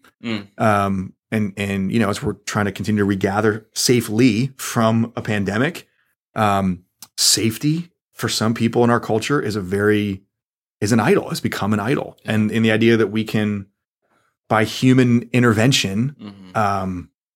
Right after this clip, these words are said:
Speaker 2: avoid any kind of risk or threat to
Speaker 1: Right.
Speaker 2: life, health.
Speaker 1: Or all, all risks or threats.
Speaker 2: And we, and what we're willing to work, what we're willing to offer up, the offering, the sacrifices of what we're
Speaker 1: Mm-hmm.
Speaker 2: willing to offer up for safety,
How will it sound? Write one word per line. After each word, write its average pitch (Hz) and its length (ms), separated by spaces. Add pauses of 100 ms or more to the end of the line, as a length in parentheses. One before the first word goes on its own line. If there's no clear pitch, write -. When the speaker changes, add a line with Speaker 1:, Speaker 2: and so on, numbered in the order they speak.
(320)
Speaker 2:
avoid 113 580
any 110 220
kind 110 400
of 92 260
risk 113 360
or 98 100
threat - 600
to 92 460
Speaker 1:
Right. 85 80
Speaker 2:
life, 139 480
health. 135 640 (180)
Speaker 1:
Or 98 160
all, 107 300
all 107 220
risks 98 400
or 92 200
threats. - 460
Speaker 2:
And 123 220
we, 113 260
and 117 280
what 117 180
we're 117 100
willing 117 400
to 104 240
work, 107 260
what 120 160
we're 123 100
willing 127 240
to 101 200 (100)
offer 127 380
up, 107 220 (200)
the 185 160
offering, 104 460
the 104 80
sacrifices - 880
of 98 100
what - 120
we're 110 60
Speaker 1:
Mm-hmm. 107 40
Speaker 2:
willing 107 140
to 104 120
offer 104 360
up 110 160
for - 160
safety, 104 580